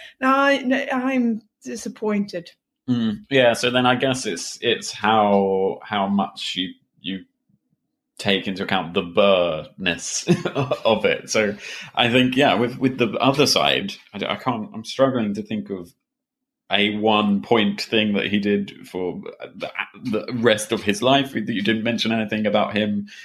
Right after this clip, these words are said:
Speaker 2: Like, you know, a lot of people have, you know, mistresses and secret children or anything like that. So it seems like he was a pretty decent person on that perspective. Um,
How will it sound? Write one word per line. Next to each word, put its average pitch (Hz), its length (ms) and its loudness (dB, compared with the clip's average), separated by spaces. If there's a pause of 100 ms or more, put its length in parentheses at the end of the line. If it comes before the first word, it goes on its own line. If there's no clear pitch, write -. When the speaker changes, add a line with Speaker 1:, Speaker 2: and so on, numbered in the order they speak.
(140)
Speaker 2:
Like, 92 180 -4
you 104 80 2
know, 90 80 -2
a 98 60 0
lot 107 100 2
of 107 60 -6
people 101 260 0
have, 98 240 0
you 98 80 -4
know, 95 160 -4
mistresses 107 680 2
and 95 140 -2
secret - 520 0
children 107 720 6
or 101 200 4
anything 104 320 4
like 95 240 0
that. - 280 0
So 98 160 2
it 101 100 0
seems 113 300 -2
like 98 180 -4
he 95 120 0
was 90 220 -8
a - 60 -6 (220)
pretty 87 280 -4
decent 95 500 -4 (440)
person 98 400 0
on 95 120 0
that 107 200 2
perspective. - 640 -4 (400)
Um, 101 540 4